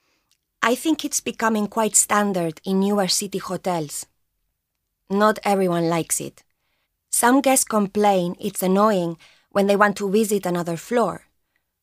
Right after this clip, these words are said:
Of course, you don't have to take the lift. You can get access to other floors by the stairs.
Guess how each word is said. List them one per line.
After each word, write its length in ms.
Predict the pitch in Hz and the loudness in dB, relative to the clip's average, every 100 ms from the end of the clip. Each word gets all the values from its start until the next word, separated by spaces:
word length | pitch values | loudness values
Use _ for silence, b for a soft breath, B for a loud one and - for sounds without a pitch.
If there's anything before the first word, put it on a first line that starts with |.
| _ | _
Of 200 | 156 156 | -12 -8
course, 480 | - 202 143 - - - _ _ _ | -2 -2 -2 -8 -12 -16 _ _ _
you 100 | 180 | 0
don't 320 | 190 190 180 | 4 4 4
have 220 | 202 202 - | 2 0 -2
to 100 | 175 | -4
take 240 | 170 151 | -4 -2
the 80 | 151 | -2
lift. 480 | 180 151 - - _ _ _ _ _ | 0 -2 -6 -20 _ _ _ _ _
You 140 | 202 190 | -6 -4
can 180 | 190 185 | -2 0
get 220 | 180 - | -2 0
access 520 | 214 220 - 196 175 | 0 0 -2 -2 -4
to 200 | - - - | -6 -6 0
other 260 | 208 254 247 | 2 2 -2
floors 520 | - 165 143 156 - | -6 -4 -2 -4 -4
by 180 | 165 160 | -4 -2
the 100 | 151 | -2
stairs. 640 | - 214 196 143 - | -2 -2 -2 -4 -10